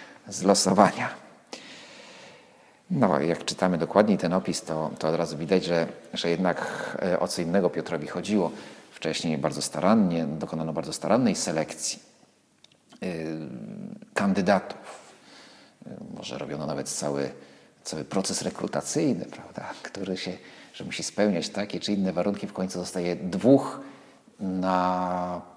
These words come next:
mm, którzy s-, tak samo dobrze spełniają warunki, które,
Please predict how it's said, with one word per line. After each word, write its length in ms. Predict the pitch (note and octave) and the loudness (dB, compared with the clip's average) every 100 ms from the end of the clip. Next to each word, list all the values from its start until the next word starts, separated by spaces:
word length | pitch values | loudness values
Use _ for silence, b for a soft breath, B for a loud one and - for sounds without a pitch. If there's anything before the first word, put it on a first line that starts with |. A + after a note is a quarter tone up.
| - - | -16 -10
mm, 220 | D#2 D#2 - - - - - - - C#2 - - - - - | -10 -10 -12 -12 -12 -12 -14 -16 -14 -14 -14 -16 -16 -18 -20
którzy 180 | - F2+ | -12 -10
s-, 220 | - - - - | -10 -10 -12 -12
tak 180 | - - | -10 -6
samo 300 | - A2 G2 | 0 4 4
dobrze 300 | F#2 A2 G#2 | 4 4 2
spełniają 580 | - G#2 F#2+ A2 A2+ F#2 | -2 0 2 4 4 4
warunki, 420 | F#2+ B2+ D#3+ - | 2 0 0 -4
które, 280 | - G2+ | 0 2